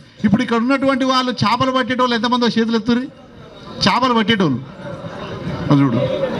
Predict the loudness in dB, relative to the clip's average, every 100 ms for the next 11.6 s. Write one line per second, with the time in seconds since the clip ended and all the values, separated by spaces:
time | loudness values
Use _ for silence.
0 | -4 -2 -2 0 0 0 0 0 0 0
1 | 0 -4 -4 -4 -2 -2 -2 0 0 0
2 | 0 2 2 2 0 -2 -2 -2 2 2
3 | 4 2 2 -2 -8 -4 2 4 4 2
4 | 4 4 4 4 2 2 2 0 0 2
5 | 4 4 2 4 4 4 4 2 2 2
6 | 0 -4 -8 -10 -16 -18 -18 -16 -16 -10
7 | 2 4 4 4 4 4 2 4 4 4
8 | 2 2 4 4 4 2 -4 -14 -18 -20
9 | -16 -2 0 2 0 -4 -6 -10 -12 -14
10 | -12 0 2 2 2 0 0 0 2 2
11 | 2 2 2 0 0 -4